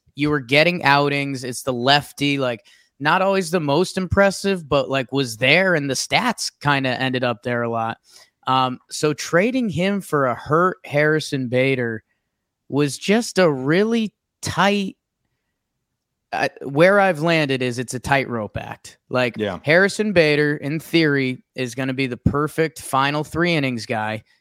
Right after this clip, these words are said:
Speaker 1: You move Judge to right field, and then in theory, our right fielder right now is either, like, Giancarlo Stanton or Matt Carpenter, which
Speaker 2: <laughs>
Speaker 1: don't get me wrong,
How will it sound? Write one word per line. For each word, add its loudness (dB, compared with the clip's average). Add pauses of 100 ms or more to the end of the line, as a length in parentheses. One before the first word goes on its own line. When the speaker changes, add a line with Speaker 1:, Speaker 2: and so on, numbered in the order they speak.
(100)
Speaker 1:
You -4
move -4
Judge 0
to 0
right 2
field, 0 (1000)
and 0
then 0 (320)
in -2
theory, 4
our 4
right 2
fielder 0
right 2
now 0
is 0
either, 0
like, -2
Giancarlo 2
Stanton 2
or -2
Matt 0
Carpenter, -2 (260)
which -2 (360)
Speaker 2:
<laughs> -20
Speaker 1:
don't 0
get 6
me -2
wrong, 0